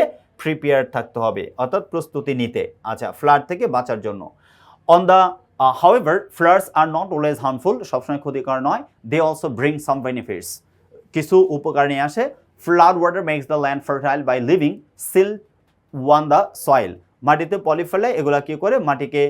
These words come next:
উর্বর করে দিয়ে যায়। Which help farmers in the next crop season, পরবর্তীতে, আহ, চাষাবাদ যে সিজন আসে এগুলোতে সহযোগিতা করে। Thus, these floods have taught us valuable lessons about disaster management and the need to be more prepared in the future। আচ্ছা, এই সেন্টেন্সটা ডাবল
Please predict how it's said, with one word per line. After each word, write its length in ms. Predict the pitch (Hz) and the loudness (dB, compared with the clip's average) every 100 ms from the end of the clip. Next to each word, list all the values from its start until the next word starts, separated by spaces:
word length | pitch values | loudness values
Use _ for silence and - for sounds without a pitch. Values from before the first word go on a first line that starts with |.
| 143 _ - | -2 _ -6
উর্বর 220 | 156 147 147 | -2 0 0
করে 180 | 143 131 | -2 -2
দিয়ে 120 | 127 | -2
যায়। 180 | 110 95 101 | -2 -4 -4
Which 160 | 156 151 | -6 -4
help 140 | 151 151 | -6 0
farmers 280 | 143 143 151 135 | -2 0 -6 -4
in 40 | 131 | -4
the 60 | 131 | -4
next 180 | 143 - - | -8 -14 -4
crop 220 | - 131 131 _ _ - | 2 2 0 _ _ -6
season, 300 | 151 127 113 92 92 _ _ | -4 -2 -4 -8 -16 _ _
পরবর্তীতে, 720 | 165 180 170 156 175 254 269 _ | 2 2 0 -4 -4 -4 -4 _
আহ, 180 | 131 131 | -4 -2
চাষাবাদ 360 | 139 135 156 151 | -2 -2 -2 -2
যে 80 | 147 | -4
সিজন 280 | 143 131 151 | -6 -6 -6
আসে 120 | 151 | -6
এগুলোতে 320 | 180 139 135 | -4 -6 -6
সহযোগিতা 440 | 131 131 120 117 110 | -6 -6 -6 -8 -6
করে। 200 | 92 80 - _ _ _ _ 120 | -6 -8 -12 _ _ _ _ 2
Thus, 180 | 147 175 - - 123 | 2 2 -2 -10 0
these 180 | 170 180 - | 0 0 -4
floods 380 | 165 175 180 175 151 | 2 4 2 -2 -4
have 140 | 147 - | -4 -2
taught 180 | 160 160 165 | -2 0 -2
us 80 | 165 123 | -4 -2
valuable 320 | 143 143 143 143 | -2 -2 -4 -6
lessons 220 | 139 160 | -6 -4
about 200 | 131 131 123 127 | 0 0 0 -2
disaster 360 | 135 139 156 143 | -2 -6 -8 -8
management 340 | 131 131 180 131 | -8 -8 -8 -8
and 80 | 123 | -4
the 60 | 123 | -4
need 120 | 127 123 | -4 -10
to 40 | 135 131 | -10 -8
be 40 | 117 | -4
more 120 | 143 190 - | -2 -4 -6
prepared 300 | 120 123 120 | -6 -6 -6
in 60 | 123 | 0
the 80 | 180 - _ _ - | 0 0 _ _ -2
future। 520 | 190 185 151 165 123 92 - - | 4 4 2 2 2 0 -8 -6
আচ্ছা, 240 | 131 - | -6 -4
এই 220 | 123 156 | -4 -4
সেন্টেন্সটা 520 | 147 151 147 143 156 147 | -4 -4 -4 -2 -2 0
ডাবল 420 | 123 127 147 | 0 0 0